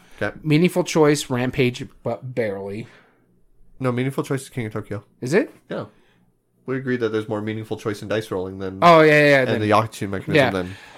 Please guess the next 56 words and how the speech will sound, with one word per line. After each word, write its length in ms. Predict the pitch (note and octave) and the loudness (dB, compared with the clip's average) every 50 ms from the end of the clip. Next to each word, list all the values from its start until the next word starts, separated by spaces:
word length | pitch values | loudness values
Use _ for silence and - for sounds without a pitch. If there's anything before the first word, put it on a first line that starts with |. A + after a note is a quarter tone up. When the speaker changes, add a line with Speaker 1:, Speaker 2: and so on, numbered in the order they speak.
| - - | -8 -2
Speaker 2:
And 80 | D#3+ D#3+ | 0 0
then 100 | E3 D#3 | 2 2
game 240 | C#3+ E3+ E3+ F#3 F#3 | 4 4 6 6 6
Speaker 1:
Right. 80 | F3 | 6
Speaker 2:
immersion, 560 | E3 E3 E3 E3 E3 D3+ D3+ D#3+ D#3+ D#3 D3+ D3 | 6 6 6 6 4 4 4 4 4 4 4 4
we 140 | C#3+ C#3 | 2 2
called 240 | C#3 - D#3 C#3+ C3+ | 2 2 2 2 4
that 180 | C#3 C3+ C#3 C3+ | 2 2 2 2
a 60 | B2+ | 0
wash, 400 | A#2 A#2+ B2 A#2+ B2 A#2+ - - | 0 0 0 0 0 -2 -2 -4
and 80 | B2+ B2 | -4 -2
art 100 | B2 C3 | -2 -4
and 80 | A#2 A2 | -4 -6
production 540 | - A#2+ G#2 A#2 A#2 A#2 - - A2+ A2+ | -10 -8 -4 -4 -4 -4 -4 -6 -6 -6
we're 80 | A2 G#2+ | -6 -6
giving 240 | A2+ A2+ A2 G#2+ G#2 | -6 -6 -6 -6 -8
to 160 | G#2 - A2+ | -8 -8 -10
Rampage. 560 | G#2+ G#2+ G#2 G2+ - A2 G#2 F#2+ G2+ - - | -8 -6 -6 -8 -6 -8 -8 -8 -8 -12 -12
So. 100 | - G#2+ A2 | -10 -6 -6
Speaker 1:
Yep. 180 | A#2+ G2+ - - - - - - - | -6 -6 -8 -14 -20 -20 -16 -8 -6
All 80 | A2+ | -4
right, 220 | A2+ - G#2 - - _ _ | -4 -4 -4 -8 -10 _ _
so 520 | - - B2 B2 C3 B2+ G2+ F2+ F2+ F2+ _ _ | -6 -2 0 2 2 2 0 0 -4 -8 _ _
King 160 | - G#2+ G2+ | -10 -8 -8
of 60 | G#2 | -6
Tokyo 220 | C3+ B2+ B2+ D3+ C#3 | -6 -6 -4 -4 -4
moves 200 | C#3 C#3+ C#3+ C#3 | -2 -2 0 0
on. 500 | B2 C#3 E3+ G#3+ E3 G2+ F2 D2+ D#2+ E2 | 0 0 2 0 0 -2 -4 -6 -8 -10
Speaker 2:
To 60 | F2+ | -8
go 140 | G2+ A2 B2+ | -2 0 0
up 100 | C#3 - | 0 0
against 260 | D#3 D#3+ D#3 C3 - | 0 -2 -2 -2 -4
Clank, 400 | - - B2+ A2+ A#2+ F3 G#3 - - _ _ _ _ _ _ _ _ _ _ _ _ _ _ _ _ _ _ _ _ _ - | -6 -6 -4 -2 -2 -2 -4 -6 -12 _ _ _ _ _ _ _ _ _ _ _ _ _ _ _ _ _ _ _ _ _ -8
that's 140 | - E3 F#3+ | -8 -6 -4
gonna 120 | - - G#2 | -4 -6 -6
be 80 | F#2 - | -4 -6
interesting. 360 | - - - - - F2 F#2+ - - - - - _ _ - - - | -6 -8 -8 -10 -10 -12 -12 -14 -20 -20 -20 -20 _ _ -18 -10 -4
Speaker 1:
It 180 | G#2+ G#2+ G#2 | -4 -4 -2
will 180 | G#2 G#2+ A#2+ D#3+ | 0 0 0 0
be. 200 | D#3 G2+ F#2 F#2+ - _ _ _ _ _ _ _ _ _ - | 0 -2 -4 -4 -8 _ _ _ _ _ _ _ _ _ 2
Speaker 2:
Our 140 | - D#3+ D#3+ | 4 4 6
top 240 | D#3+ F#3 D#3 D3 - | 6 6 4 4 4
four 220 | - D3+ C#3+ C#3 | 4 2 2 4
moved. 340 | C#3 C3 B2+ B2+ B2 B2 - | 4 2 0 0 0 -2 -2
Uh, 40 | B2+ | 0
it's 280 | B2+ A#2+ A2+ A#2 - - | 0 0 0 -2 -2 0
been 140 | - E3+ F3 | 2 2 4
a 40 | E3+ | 4
while 200 | D#3 D3 C#3 C3 | 4 4 2 2
since 200 | - - C#3+ - | -2 -4 -4 -2
our 100 | C#3 C#3+ | -2 -2
top 320 | C#3+ - D#3+ D3 C#3+ - - | 0 2 2 2 2 0 -2
four 320 | - - D3 D3 C#3 C3 | -4 0 2 2 2 2
actually 420 | A#2+ A#2+ A#2+ A2 - - B2 A#2 | 0 -4 -6 -6 -8 -8 -6 -6
move 280 | A#2 A#2 A#2 A2 G#2+ A2 | -4 -4 -4 -6 -6 -6
in. 220 | A2+ G#2+ G#2+ G#2+ | -8 -8 -8 -10